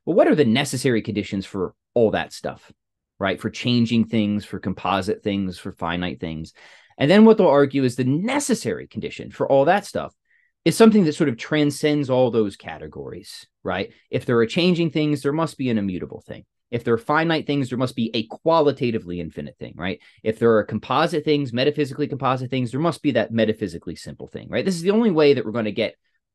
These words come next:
ultimate intelligibility of the world, right? Which they assumed was the case, right? They didn't think the world was fundamentally absurd, which is a pretty critical assumption, but I think a,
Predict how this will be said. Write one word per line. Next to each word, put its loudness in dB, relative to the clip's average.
ultimate 4
intelligibility -6
of -4
the -6
world, -10
right? -4
Which -6
they 4
assumed 2
was 0
the -6
case, -6
right? 0
They -2
didn't 0
think -2
the 0
world -2
was -8
fundamentally -2
absurd, -4
which -10
is -8
a -2
pretty -2
critical -2
assumption, -2
but -2
I 0
think -6
a, -4